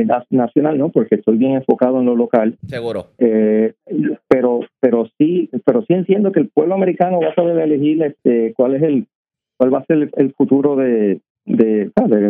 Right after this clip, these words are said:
Speaker 1: de, en este caso, la, la política, la política nacional. Eh, hay, ¿sabe? En este caso, eh, o sea, Donald Trump, o sea, eh, Biden, o sea, quien sea el candidato para el Partido Republicano, etcétera, ellos, ellos, eh,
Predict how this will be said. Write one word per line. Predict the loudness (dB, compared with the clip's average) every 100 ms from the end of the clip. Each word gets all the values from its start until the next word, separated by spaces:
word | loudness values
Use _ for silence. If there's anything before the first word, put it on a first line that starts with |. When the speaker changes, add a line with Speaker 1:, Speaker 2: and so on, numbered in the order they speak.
| 0 0
Speaker 1:
de, | 0
en | 0 -2
este | 0
caso, | -2 -2 -2 0
la, | 0 0
la | -2
política, | 0 0 2 0 0 0
la | -2
política | -2 0 0 0
nacional. | -2 -2 -2 -2 -4 _ _ _ _ _ _
Eh, | 0 0 0 -2
hay, | -2 -2 -6 -12 _ _ -6
¿sabe? | -2 -2
En | -2
este | -2
caso, | -2 -2 -2 -2 0
eh, | 0 -2 -4
o | -4
sea, | -2 0
Donald | 0 -2 -4 -2
Trump, | -2 -2 -4
o | -4 -2
sea, | 0 0 0 -2 -4 -8 _ _ _
eh, | -2 0 0 0 0 0
Biden, | -2 0 -2 -2 0 0 0
o | -2 0
sea, | -2 -2
quien | -2 -4 -2
sea | 0 0
el | 0
candidato | 0 0 0 -2 -2
para | -2 0
el |
Partido | -2 0 0 0
Republicano, | 0 0 0 -2 -2
etcétera, | -2 -2 0 -2 0
ellos, | 0 0 -2
ellos, | -2 0 -2 -4 -16 -4
eh, | -2